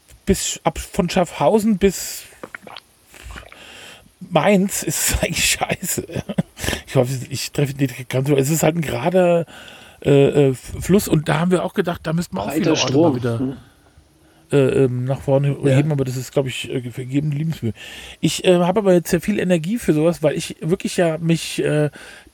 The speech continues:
Speaker 1: teil ayurvedisch <laughs> ernähre. Und, äh, ich hab, das ist ja jetzt wirklich so, seit wir jetzt
Speaker 2: Okay.
Speaker 1: unterwegs sind,
Speaker 2: Ja,
Speaker 1: ich hab mir
Speaker 2: erzähl
Speaker 1: ein
Speaker 2: mal.
Speaker 1: Buch gekauft von, von einer, ähm, Inderin, die heißt Kulret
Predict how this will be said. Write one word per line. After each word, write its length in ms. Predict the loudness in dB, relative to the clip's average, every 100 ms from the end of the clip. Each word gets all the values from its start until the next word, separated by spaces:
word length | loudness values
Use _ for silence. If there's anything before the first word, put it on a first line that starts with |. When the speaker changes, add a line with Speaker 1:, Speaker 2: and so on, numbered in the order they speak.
| -4
Speaker 1:
teil 440 | 0 4 4 2 -2
ayurvedisch 760 | -4 0 2 2 0 -2 -2 -8
<laughs> 60 | -6
ernähre. 600 | -2 2 2 4 2 -2 _ -20 -20 -20 -20 -20 -20 _ _ _
Und, 380 | 2 2 2 -2
äh, 500 | 0 2 4 4 2 0
ich 240 | -4 -6
hab, 440 | -6 0 0 0 -4
das 160 | -6
ist 120 | -4
ja 60 | -4
jetzt 180 | -4 -2
wirklich 200 | 0 2
so, 160 | 0 0 -6 -20 -10
seit 180 | -6 -6 -4
wir 80 | 0
jetzt 140 | 0
Speaker 2:
Okay. 80 | 2 2
Speaker 1:
unterwegs 320 | 4 4 2
sind, 240 | -2 -2 -4 -16 -18 -16 -12 2
Speaker 2:
Ja, 180 | 4 4
Speaker 1:
ich 80 | 0
hab 80 |
mir 80 | 0
Speaker 2:
erzähl 140 | 2 4
Speaker 1:
ein 40 |
Speaker 2:
mal. 100 | 2 0
Speaker 1:
Buch 80 |
gekauft 300 | -4 -4 -4
von, 320 | -2 -2 -2 -8 -12
von 160 | -6 -2
einer, 440 | 0 0 2 2 2 2 2 0
ähm, 320 | -4 -10 -10
Inderin, 500 | -4 -4 -2 -2 -2
die 120 | -2 -2
heißt 240 | -4 -8
Kulret 580 | -2 0 2 0 0